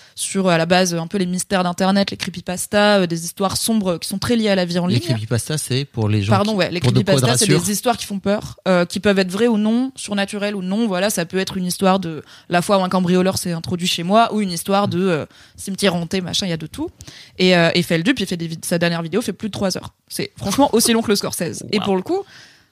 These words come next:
Speaker 1: en fait, elle est résumable en soi, mais l'intérêt, c'est le storytelling, c'est comment il raconte. Et en plus, c'est même devenu une blague parce qu'il y a tellement de moments dans la vidéo où il dit, « Bon, ça, je le mets de côté pour plus tard. » Et au bout d'un moment, il y a genre tellement de trucs qu'il a mis de côté, <laughs> c'est pas possible, quoi. Il y a aussi, euh, The Great Review,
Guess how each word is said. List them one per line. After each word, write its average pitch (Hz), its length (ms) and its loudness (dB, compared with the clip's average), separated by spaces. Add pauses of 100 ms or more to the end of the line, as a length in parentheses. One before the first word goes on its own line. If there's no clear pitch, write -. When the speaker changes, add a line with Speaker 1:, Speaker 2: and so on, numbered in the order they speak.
(100)
Speaker 1:
en - 40 -6
fait, 294 240 0
elle 175 160 0
est 262 60 6
résumable 226 500 4
en 208 60 2
soi, 202 300 0
mais 180 260 -2 (180)
l'intérêt, 196 460 2
c'est 180 100 -6
le 170 100 -4
storytelling, 240 540 -2
c'est 185 160 -4
comment 165 220 -8
il 180 100 -2
raconte. 254 340 -2
Et 190 60 0
en 180 80 0
plus, 233 120 -6
c'est 196 140 -4
même 185 160 0
devenu 175 260 -2
une 180 120 0
blague 247 220 0
parce 175 180 -2
qu'il - 80 -6
y - 20 2
a 170 40 0
tellement 226 320 2
de 220 40 2
moments 220 220 2
dans 196 80 2
la 185 80 4
vidéo 180 280 0
où 233 60 0
il 196 40 -2
dit, « 180 160 -4 (300)
Bon, 185 260 -4
ça, 214 400 0
je 180 100 -10
le 185 60 0
mets 185 100 2
de 180 60 -12
côté 196 200 2
pour 196 140 -4
plus - 160 -6
tard. » - 320 -2
Et 190 60 -4
au 190 40 -6
bout 185 100 -8
d'un 185 100 2
moment, 220 160 4
il 226 60 2
y 196 40 4
a 196 60 6
genre 185 120 -2 (140)
tellement 254 240 4
de 269 60 -2
trucs 285 160 0
qu'il 294 140 4
a 269 80 6
mis 302 140 4
de 247 80 0
côté, 277 260 2
<laughs> 220 40 0
c'est 196 160 -2
pas 330 100 4
possible, 277 540 -2
quoi. 190 160 -8 (480)
Il 196 80 -2
y 196 40 6
a 190 60 4
aussi, 202 320 2
euh, 190 120 4
The 170 80 -2
Great 185 260 -4
Review, 269 400 -4